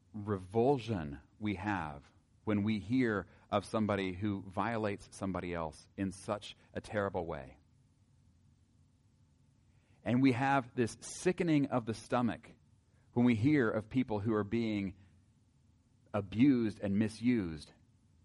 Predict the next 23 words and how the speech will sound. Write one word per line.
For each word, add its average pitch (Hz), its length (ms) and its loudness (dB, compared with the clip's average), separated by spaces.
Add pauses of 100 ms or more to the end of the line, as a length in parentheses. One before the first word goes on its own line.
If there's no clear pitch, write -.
(140)
and 101 120 2
just 107 180 -8 (300)
vandalized. 90 840 -2 (1160)
When 131 140 6
we 127 180 8
have 147 300 0
that 143 200 2
sickening 147 460 2
in 117 120 0
our 110 120 0
stomach 123 420 0 (520)
towards 143 260 2
those 113 200 2
acts, 113 200 0 (140)
that 156 300 0 (720)
is 131 180 0
right. 110 320 0 (1040)
But - 120 2
my 131 200 6
point 135 320 0
is 107 320 0 (960)
that 101 140 -18
that 127 220 0